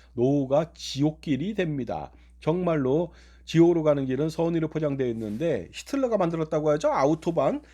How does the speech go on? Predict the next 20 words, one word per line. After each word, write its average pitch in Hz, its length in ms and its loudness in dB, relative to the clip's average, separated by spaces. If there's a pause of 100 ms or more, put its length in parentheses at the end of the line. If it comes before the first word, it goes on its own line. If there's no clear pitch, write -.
(160)
삼백 247 380 0
킬로, 220 180 -6
사백 180 320 -2
킬로로 175 360 -6
그냥 185 280 -8
쾌속 320 360 -2
질주하게 226 480 -2
만듭니다. 202 640 2 (220)
그다음에 180 320 2
노-, 147 400 2 (160)
노후에 147 720 4 (240)
지옥문을 135 560 0
열게 131 220 2
만드는 120 380 -4
것이죠. 95 360 -8
그러니까 156 400 2 (320)
연금보험 156 360 2
가입했다면 123 500 2
가입하지 120 420 -2
마-, 110 140 -6